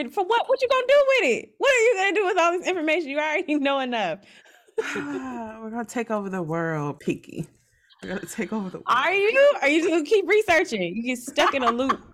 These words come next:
Speaker 1: <laughs> needing to know things.
Speaker 2: Mm, look, it's not my fault you do not care.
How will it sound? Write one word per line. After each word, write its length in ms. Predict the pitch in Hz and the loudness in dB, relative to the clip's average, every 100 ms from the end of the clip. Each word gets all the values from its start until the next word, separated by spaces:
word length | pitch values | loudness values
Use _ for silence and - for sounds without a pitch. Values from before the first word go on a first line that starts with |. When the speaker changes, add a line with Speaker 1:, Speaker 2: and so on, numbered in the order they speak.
| 262 - - 339 330 | -4 -4 -2 0 2
Speaker 1:
<laughs> 680 | 339 269 - _ - _ - | 0 0 -2 _ -20 _ -2
needing 340 | 220 247 247 | 0 0 -2
to 100 | 247 | -2
know 340 | 214 202 214 269 | -2 2 2 0
things. 640 | 196 185 165 165 233 - _ _ _ _ | -2 -2 -4 -6 -10 -12 _ _ _ _
Speaker 2:
Mm, 600 | 285 381 381 359 320 302 - | -6 -4 -4 -2 -2 -4 -4
look, 180 | 320 - | -2 0
it's 180 | 508 523 | 0 0
not 240 | 403 440 440 | 0 0 2
my 160 | 440 453 | 2 4
fault 300 | 392 370 - | 2 2 2
you 120 | 320 | -2
do 120 | 302 | 2
not 260 | 285 262 226 | 2 2 0
care. 420 | 269 220 139 175 | -2 -4 -4 -6